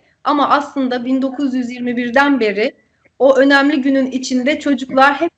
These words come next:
en ön plandaydı. Nasıldı derseniz, o günlerde şöyle bir durum var. Bin dokuz yüz yirmilerde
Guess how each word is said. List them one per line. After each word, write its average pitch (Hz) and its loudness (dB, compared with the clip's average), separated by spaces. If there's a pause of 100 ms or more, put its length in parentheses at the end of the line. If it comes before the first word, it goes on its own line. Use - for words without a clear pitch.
en 285 0
ön 233 -4
plandaydı. 196 -2 (500)
Nasıldı 285 -2
derseniz, 285 0 (800)
o 262 -4
günlerde 269 2
şöyle 285 -2
bir 247 -4
durum 262 -2
var. 254 2
Bin 262 0
dokuz 269 -2
yüz 254 -4
yirmilerde 240 0